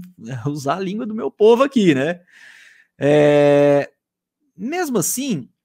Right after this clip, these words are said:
existem algumas coisas que não, a gente não tem como traduzir, né? Na verdade, a gente não, nem pode traduzir. Por quê? Porque são palavras reservadas da programação.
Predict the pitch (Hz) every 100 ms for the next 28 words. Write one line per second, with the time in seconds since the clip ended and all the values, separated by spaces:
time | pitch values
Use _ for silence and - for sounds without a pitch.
0 | _ - 269 147 202 294 294 185 143 127
1 | 131 127 - 185 220 - 269 269 269 294
2 | 285 - 175 165 226 294 320 392 339 339
3 | 262 247 208 151 117 - 151 208 180 226
4 | 302 254 185 233 233 254 285 320 214 349
5 | 440 269 240 220 208 208 202 226 185 151
6 | 123 226 226 214 143 - _ _ _ -
7 | 180 196 208 214 220 - - 208 208 220
8 | 160 139 147 180 214 202 175 135 117 104
9 | 107 143 190 156 139 - 202 214 240 -
10 | - 196 143